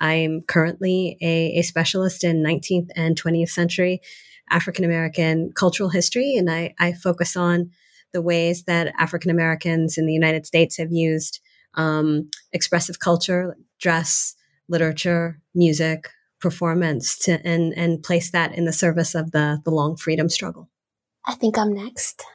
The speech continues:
Speaker 2: My name is Tatiana Seijas. I am Associate Professor of History at Rutgers University. And I've always loved history.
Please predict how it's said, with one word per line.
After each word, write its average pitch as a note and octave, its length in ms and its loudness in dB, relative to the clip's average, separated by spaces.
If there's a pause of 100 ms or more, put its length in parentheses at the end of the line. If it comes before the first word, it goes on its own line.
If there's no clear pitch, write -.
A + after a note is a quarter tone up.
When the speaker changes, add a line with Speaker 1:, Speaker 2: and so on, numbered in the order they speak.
(120)
Speaker 2:
My A#3 140 0
name A3 240 2
is G#3+ 160 -4
Tatiana A3 460 0
Seijas. G#3+ 920 -2
I A3 120 2
am G3 380 -2
Associate A3 580 0
Professor G#3 580 -2
of G#3 100 -8
History A#3 580 0
at G#3 180 -8
Rutgers G#3 400 -2
University. G#3 640 0 (1500)
And G3 540 -10 (1000)
I've A#3 140 -4
always A#3+ 380 0
loved C4+ 220 -2
history. C#4+ 500 2